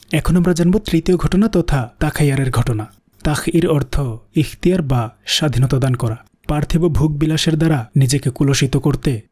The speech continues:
একদিকে যেমন নবী নারাজ ছিলেন, অন্যদিকে তার স্ত্রীগণ জীবনযাপনের মান বৃদ্ধির জন্য দাবি জানিয়েছিলেন। এই পরিস্থিতিতে আল্লাহ তাআলা এই আয়াতটি নাজিল করেন। এই ঘটনা থেকে মুসলিম নারী সমাজ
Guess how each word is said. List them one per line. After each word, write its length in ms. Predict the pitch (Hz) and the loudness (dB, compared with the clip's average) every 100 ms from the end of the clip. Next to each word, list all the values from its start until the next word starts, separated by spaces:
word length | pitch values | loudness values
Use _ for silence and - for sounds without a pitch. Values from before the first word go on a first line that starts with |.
| - | -4
একদিকে 380 | 135 123 147 139 | -2 0 -2 0
যেমন 260 | 135 135 | 2 2
নবী 240 | 127 123 131 | 4 2 2
নারাজ 280 | 123 131 127 | 2 0 0
ছিলেন, 440 | - 139 147 113 - _ - | -2 0 2 0 -6 _ 0
অন্যদিকে 440 | 139 139 127 123 | 2 2 2 -2
তার 240 | - 127 | 0 0
স্ত্রীগণ 600 | 123 - 147 143 131 110 - - | 0 0 0 2 0 -2 -6 -2
জীবনযাপনের 760 | 120 123 131 127 123 117 127 123 | 0 2 2 2 2 0 0 2
মান 260 | 123 127 120 | 2 2 2
বৃদ্ধির 380 | 123 113 - | 2 0 0
জন্য 380 | 127 135 135 110 - | 2 2 2 -2 -2
দাবি 220 | 131 123 | 0 2
জানিয়েছিলেন। 680 | 123 123 123 120 123 110 110 - _ - | 0 0 0 -2 -4 -6 -10 -16 _ 0
এই 140 | 160 | 2
পরিস্থিতিতে 560 | 165 160 - 160 170 151 | 2 0 0 0 0 0
আল্লাহ 260 | 139 156 | 0 0
তাআলা 380 | 160 165 151 110 - | 2 2 2 0 0
এই 180 | 147 135 | 0 0
আয়াতটি 380 | 139 135 - | -2 -2 0
নাজিল 280 | 131 123 131 | 0 2 0
করেন। 360 | 120 113 104 113 - _ - | 0 -2 -4 -10 -16 _ 0
এই 160 | 175 | 2
ঘটনা 300 | - 156 165 | 2 2 2
থেকে 220 | 165 165 | 0 0
মুসলিম 360 | 160 151 - 160 | 0 0 0 0
নারী 200 | 139 151 | 0 0
সমাজ 440 | - 165 143 110 | 2 2 0 -4